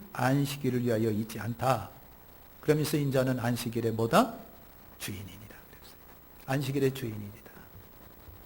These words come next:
그럼 여러분, 유대인들에게 안식일이란 뭘까? 생각해 보셨어요? 유대인들에게 안식일이란 뭘까? 유대인들에게 안식일은요,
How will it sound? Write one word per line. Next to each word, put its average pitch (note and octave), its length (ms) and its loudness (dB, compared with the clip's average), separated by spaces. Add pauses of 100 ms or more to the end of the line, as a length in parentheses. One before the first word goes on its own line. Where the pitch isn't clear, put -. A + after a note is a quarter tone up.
(1500)
그럼 E3+ 220 2
여러분, D3+ 460 4
유대인들에게 D3+ 800 4
안식일이란 B2+ 960 4
뭘까? A2 580 0 (1000)
생각해 D#3 420 -4
보셨어요? B2 480 -4 (300)
유대인들에게 D3+ 640 6
안식일이란 A#2+ 680 0
뭘까? - 380 -14 (2500)
유대인들에게 F#3 580 8
안식일은요, C3+ 640 0